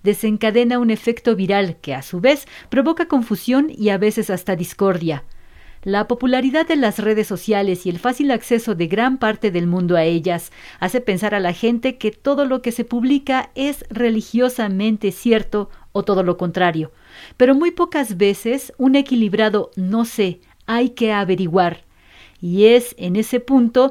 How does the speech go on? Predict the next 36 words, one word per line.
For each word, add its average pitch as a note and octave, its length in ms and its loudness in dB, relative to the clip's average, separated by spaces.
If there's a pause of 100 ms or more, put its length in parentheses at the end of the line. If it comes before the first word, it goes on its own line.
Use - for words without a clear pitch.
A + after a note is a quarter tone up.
(160)
donde A#3 260 4
aparecen D4 440 0
unos D4+ 200 0
personajes C4 720 -2
que A#3 120 -2
están B3+ 300 -4
también A#3+ 420 0
siendo A#3+ 380 0
vilipendiados G#3+ 840 0
en G3 120 -4
esta A3 300 -2
época G3+ 340 -2
de F3 120 -2
confinamiento, F3+ 880 -2 (360)
los G3 320 0
periodistas, F3+ 880 -2 (340)
los F#3+ 220 0
verdaderos F#3+ 560 2
informadores G#3 720 0
que A#3+ 100 -2
se A#3 140 -2
meten B3+ 340 0
en A3 140 2
lo G3+ 100 0
más B3 240 0
profundo B3 420 0
de A#3 80 2
la F#3+ 160 0
crisis A#3 400 -4
para G3 220 0
revelar F#3+ 480 2
la G3+ 100 2
verdad F3+ 380 -2
que G3 140 -2
muchos A3 320 -4
poderosos F#3 720 -2